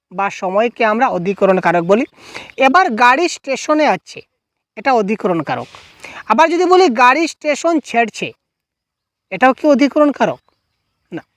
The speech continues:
এটা হচ্ছে উপাদান কারক। তো এটা কেন উপাদান কারক হলো? এই জিনিসগুলো জানতে হবে তো। এখানেও দেখুন স্টেশন, এই স্টেশন বলতেও কিন্তু একটা জায়গা বোঝাচ্ছে,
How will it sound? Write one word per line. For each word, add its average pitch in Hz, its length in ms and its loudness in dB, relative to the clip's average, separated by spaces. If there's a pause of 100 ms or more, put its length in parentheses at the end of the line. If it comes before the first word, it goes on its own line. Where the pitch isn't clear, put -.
(400)
এটা 285 180 0
হচ্ছে - 240 0
উপাদান 180 400 -2
কারক। 123 260 -12 (400)
তো - 40 -20
এটা 240 180 -10
কেন 233 180 0
উপাদান 254 340 2
কারক 247 240 -2
হলো? - 180 -20 (420)
এই 190 100 -2
জিনিসগুলো 262 420 4
জানতে 214 320 2
হবে 262 200 4
তো। 254 120 -12 (640)
এখানেও 359 400 2
দেখুন 370 320 2
স্টেশন, 226 520 -6 (100)
এই 285 220 0
স্টেশন 311 480 -6
বলতেও 339 360 2
কিন্তু 320 260 -2
একটা 311 240 0
জায়গা 202 440 0
বোঝাচ্ছে, 165 460 -10